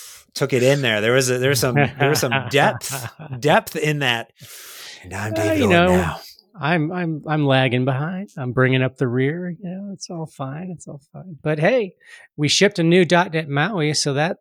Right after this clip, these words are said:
Speaker 2: that has to be the first thing we talk about today, right?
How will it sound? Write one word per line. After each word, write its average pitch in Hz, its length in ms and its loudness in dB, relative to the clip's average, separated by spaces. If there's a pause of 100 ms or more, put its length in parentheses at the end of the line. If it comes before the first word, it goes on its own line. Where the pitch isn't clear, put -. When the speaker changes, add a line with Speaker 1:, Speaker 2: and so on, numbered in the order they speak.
Speaker 2:
that 165 120 -2
has 160 280 0
to - 80 -4
be 139 80 2
the 120 80 0
first 131 280 -2
thing 123 120 0
we 104 100 -2
talk 139 260 -6
about 90 300 -10
today, 92 280 -10
right? 131 260 -8